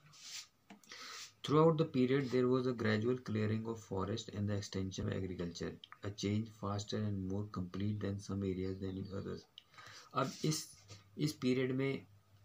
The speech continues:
अब ए-, अ, जो फॉरेस्ट थे, उनको क्लियर किए जाने लगा और जो, उसको फिर एग्रीकल्चर को बढ़ावा दिया जाने लगा। और इसके बाद जो यहाँ के जो लोकल इनहैबिटेंट्स थे, कुछ तो भाग गए,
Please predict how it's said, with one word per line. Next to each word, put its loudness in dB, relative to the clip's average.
अब -2
ए-, -2
अ, 2
जो 2
फॉरेस्ट 0
थे, 2
उनको -4
क्लियर 0
किए -2
जाने 0
लगा 0
और -6
जो, -4
उसको -2
फिर -2
एग्रीकल्चर -2
को -4
बढ़ावा 2
दिया 2
जाने 0
लगा। -2
और -2
इसके -2
बाद 2
जो -2
यहाँ 0
के -2
जो 2
लोकल 2
इनहैबिटेंट्स -2
थे, 2
कुछ -6
तो 0
भाग -2
गए, 0